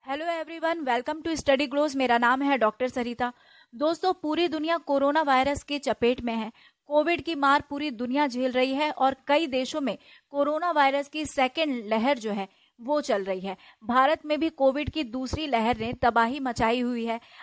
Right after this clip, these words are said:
आए दिन हमारे पास भयंकर आंकड़े देखने को मिलते हैं। लेकिन इस कोविड काल में पूरी दुनिया में एक शहर ऐसा भी है, जहां पर म्यूजिक फेस्टिवल सेलिब्रेट हो रहा है। जी हाँ दोस्तों, ये शहर है चीन का वुहान शहर। ये वही वुहान शहर है, जिसने दो हज़ार उन्नीस में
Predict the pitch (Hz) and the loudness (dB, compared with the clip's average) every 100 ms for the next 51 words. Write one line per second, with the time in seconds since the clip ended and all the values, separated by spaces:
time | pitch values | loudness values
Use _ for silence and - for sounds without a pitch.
0 | - 247 294 285 320 269 247 240 277 277 | 0 2 2 0 -2 -2 0 0 0 0
1 | 262 262 214 226 240 285 247 226 254 240 | -2 -2 -4 -6 -4 0 0 0 -2 -2
2 | 220 226 254 262 226 220 240 233 208 - | -4 -4 -4 -2 -2 -4 -6 -6 -8 -14
3 | _ _ _ _ _ _ _ - 254 294 | _ _ _ _ _ _ _ -6 2 2
4 | 302 359 349 302 - - 262 294 294 254 | 2 -4 -4 -2 -2 4 4 4 2 2
5 | 247 208 180 - 285 311 339 277 277 311 | 2 0 -12 -8 -4 0 0 0 0 0
6 | 320 302 269 285 - 277 294 302 233 233 | 2 2 4 2 0 -2 0 0 0 2
7 | 302 269 269 247 285 233 240 294 311 294 | 2 2 0 0 0 0 0 2 0 -2
8 | 254 285 311 349 285 269 277 254 277 247 | -2 -2 -4 0 0 0 -2 -4 -2 -4
9 | 226 214 208 202 196 196 - - - - | -4 -2 -4 -2 -2 -4 -4 -18 -20 -20
10 | 208 277 311 311 277 254 247 294 285 214 | -4 0 2 2 2 -2 -4 -6 -6 -4
11 | 294 330 277 247 247 262 277 - 254 254 | -4 -2 0 2 4 2 0 -4 -4 -2
12 | 269 240 233 208 202 190 - 185 - - | -2 -2 -2 -4 -4 -6 -8 -10 -10 -18
13 | - - 285 269 254 277 339 294 269 277 | -16 -4 -2 2 4 4 2 2 4 2
14 | 269 247 233 277 294 262 269 294 254 277 | 0 0 2 2 2 -2 -2 -2 0 2
15 | 269 262 269 269 247 254 311 - 196 | 2 4 2 2 -2 -4 -4 -4 -8